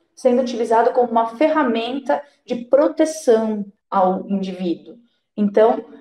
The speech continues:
nós sabemos que se o indivíduo não realiza nenhum tipo de atividade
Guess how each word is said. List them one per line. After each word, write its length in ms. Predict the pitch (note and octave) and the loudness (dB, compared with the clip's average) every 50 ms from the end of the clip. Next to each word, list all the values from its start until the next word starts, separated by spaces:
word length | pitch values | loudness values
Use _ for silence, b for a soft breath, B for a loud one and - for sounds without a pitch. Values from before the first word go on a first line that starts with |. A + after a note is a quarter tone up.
| B B _ | B B _
nós 200 | A3 G#3+ G#3+ G#3 | -2 -2 -2 0
sabemos 500 | - A#3+ G#3+ G3+ G#3 F#3+ F#3 F#3 F#3 - | 0 0 2 4 4 4 2 0 -4 -8
que 80 | - | -10
se 140 | - - - | -12 -10 -8
o 40 | A#3 | -8
indivíduo 400 | A3+ A3+ A3+ A3 G3+ G#3+ G3+ G#3+ | -6 -6 -6 -6 -4 -2 0 0
não 140 | G#3 G#3 G#3 | 0 0 0
realiza 480 | G3+ G#3+ - G#3 G3+ G3+ F#3+ G3 G3 | 0 0 0 0 0 -2 -2 -2 -2
nenhum 460 | G3 G#3 G#3+ G#3+ A3+ B3+ E4 - - - | -2 -2 -2 0 0 0 -2 -4 -6 -10
tipo 340 | - - C#4 - - B3+ | -12 -14 -14 -10 -8 -2
de 80 | G#3+ A3 | 0 0
atividade 560 | G#3 - - G#3+ G3 G#3 F#3+ F#3+ F3+ F3 F3+ | 0 0 -2 -6 -4 -2 0 0 0 0 -2